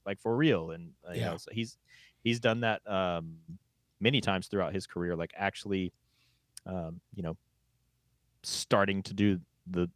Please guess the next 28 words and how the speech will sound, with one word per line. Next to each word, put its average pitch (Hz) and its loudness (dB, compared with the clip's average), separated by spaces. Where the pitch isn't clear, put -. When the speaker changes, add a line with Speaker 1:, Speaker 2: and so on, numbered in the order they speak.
Speaker 1:
the - -6
things 98 2
that 82 -4
he 90 0
does 92 4
Speaker 2:
Yeah. 92 6
Speaker 1:
on 90 0
screen, 104 -4
which 95 2
I 104 8
think 107 6
Speaker 2:
Yeah. 101 6
Speaker 1:
is 95 -4
cool. - 4
Speaker 2:
Yeah. 139 4
I 151 4
mean, 165 6
at 160 4
the 190 6
end 190 6
of 165 6
the 147 6
day, 131 4
actors 147 2
are 113 4
actors, 107 2
and 117 0
they, 110 -2